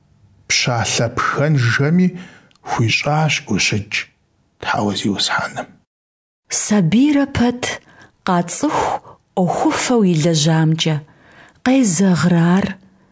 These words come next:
Speaker 2: захуэ жаӏэу. Тхьэкӏумэу зэхэзыхри, нэуэ зылъагъури тхьэуэ зиусхьэнырщ къэзыгъэщӏар.
Speaker 1: Умыжей нэд, ухъунщ тхьэмыщкӏэ.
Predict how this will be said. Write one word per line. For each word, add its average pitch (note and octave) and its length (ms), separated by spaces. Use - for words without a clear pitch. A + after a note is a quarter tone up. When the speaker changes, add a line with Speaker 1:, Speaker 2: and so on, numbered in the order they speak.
Speaker 2:
захуэ F3+ 840
жаӏэу. E3 600
Тхьэкӏумэу C4 720
зэхэзыхри, F#3 1000
нэуэ C4 380
зылъагъури G3 880
тхьэуэ G3 540
зиусхьэнырщ D#3+ 880
къэзыгъэщӏар. D#3+ 840
Speaker 1:
Умыжей C3 580
нэд, C#3 360
ухъунщ C3 600
тхьэмыщкӏэ. G#2 880